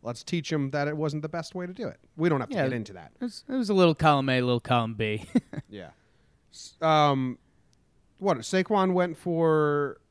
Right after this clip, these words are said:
Speaker 1: he had only thirty-eight rushing yards, but he had seventy-three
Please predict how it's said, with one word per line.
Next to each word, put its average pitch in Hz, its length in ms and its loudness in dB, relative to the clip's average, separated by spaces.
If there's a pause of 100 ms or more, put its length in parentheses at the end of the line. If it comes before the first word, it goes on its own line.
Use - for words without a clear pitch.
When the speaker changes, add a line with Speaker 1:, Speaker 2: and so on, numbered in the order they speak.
(380)
Speaker 1:
he 190 200 -4
had 170 420 0
only 160 280 -2
thirty-eight 160 520 0
rushing 139 380 -4
yards, 170 380 2
but 135 180 -2
he 131 80 0
had 131 180 -2
seventy-three 131 960 -4